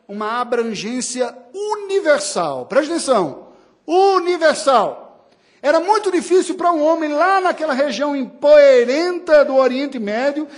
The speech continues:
imaginar que a sua vida, depois de setenta e cinco anos de idade, poderia ter um desdobramento na sua cidade, na sua região, no, no subcontinente, que dirá do mundo todo.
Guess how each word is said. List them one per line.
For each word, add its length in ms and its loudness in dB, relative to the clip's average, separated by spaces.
imaginar 540 2
que 80 -4
a 80 0
sua 260 0
vida, 320 -4
depois 340 2
de 60 -10
setenta 420 -4
e 60 -6
cinco 340 -6
anos 320 -4
de 80 -12
idade, 400 2
poderia 480 0
ter 120 -4
um 160 2
desdobramento 1200 0
na 120 -4
sua 200 -8
cidade, 680 0
na 180 -6
sua 220 -4
região, 800 0
no, 160 -6
no 380 -4
subcontinente, 880 -4
que 180 0
dirá 300 2
do 200 2
mundo 520 2
todo. 420 0